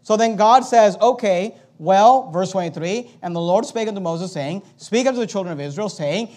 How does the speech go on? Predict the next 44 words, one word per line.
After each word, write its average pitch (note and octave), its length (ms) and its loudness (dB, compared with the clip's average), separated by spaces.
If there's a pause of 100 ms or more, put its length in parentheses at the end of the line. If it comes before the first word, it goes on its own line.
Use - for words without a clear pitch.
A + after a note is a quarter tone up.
(120)
Get B3+ 200 4
you C4+ 120 4
up B3 180 8
from A3 160 -4
the, F#3+ 220 -8
about G#3 300 2
the A3+ 80 -6
tabernacles A3 640 0
of F#3+ 160 -6
Korah, C4+ 320 4
Dathan, G3+ 300 -6
and B3+ 80 -6
Abiram." B3 360 0
He G3+ 60 -8
says, G3 280 -4
"Okay, A3+ 380 -4 (160)
well F#3+ 120 -4
then F#3+ 140 0
just F#3 220 -10
separate C#4+ 400 4
yourselves B3+ 460 2 (240)
from F#3 160 -2
Korah, A#3+ 320 4
Dathan, A3 380 0
and G3 120 -6
Abiram." F3 460 0
And G3 80 -8
by G#3 100 0
the A3 80 -2
way, G#3 240 2 (140)
let G#3+ 120 2
me B3+ 80 0
say A#3+ 200 2
this. G#3 240 -2 (160)
You, B3+ 720 4 (200)
Verity C4 300 6
Baptist A3+ 400 0
Church, B3+ 340 4 (180)
should A3+ 260 2
separate B3+ 560 4
yourselves F3 500 -2 (200)
from G#3 180 -2
the G3+ 80 0
Korahs, C4 500 8